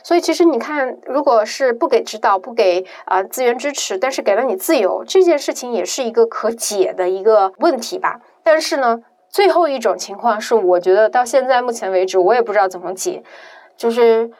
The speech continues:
一个老师，他如果又不给指导，又不给你资源上的支持，然后呢，他还要让你去干一些和科研学术纯粹不相关的事儿，这是一种纯纯的劳动力压榨和剥削。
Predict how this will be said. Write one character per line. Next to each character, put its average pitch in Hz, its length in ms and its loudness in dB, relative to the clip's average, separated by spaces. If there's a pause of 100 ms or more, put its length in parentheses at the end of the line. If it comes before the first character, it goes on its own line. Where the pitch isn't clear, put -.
(120)
一 214 100 -8
个 254 100 2
老 240 160 2
师， - 200 -12
他 226 160 -4
如 240 120 -6
果 233 140 2
又 269 80 -2
不 262 140 -8
给 175 180 -2
指 185 160 -6
导， - 320 -2
又 208 340 4
不 233 240 -6
给 208 320 -4
你 220 460 -4
资 285 240 -4
源 226 240 0
上 220 160 -2
的 196 100 -8
支 294 220 -8
持， - 460 -8 (440)
然 190 120 -2
后 320 180 0
呢， 247 160 2
他 254 160 -4
还 233 140 0
要 220 100 4
让 247 240 0
你 180 60 -10
去 - 160 -10
干 240 240 0
一 226 80 -4
些 233 260 0
和 214 260 -6 (200)
科 - 140 -2
研 208 380 0
学 220 200 -6
术 226 260 0
纯 214 220 -10
粹 294 140 0
不 285 100 -8
相 294 200 -2
关 349 160 4
的 392 100 0
事 - 140 -4
儿， 170 200 0 (400)
这 330 100 2
是 302 200 -4
一 262 80 -2
种 214 220 -4
纯 240 220 -8
纯 202 200 -6
的 196 240 2
劳 180 220 0
动 277 240 0
力 220 200 -6
压 277 200 -2
榨 247 200 0
和 214 120 -8
剥 254 220 -4
削。 269 380 0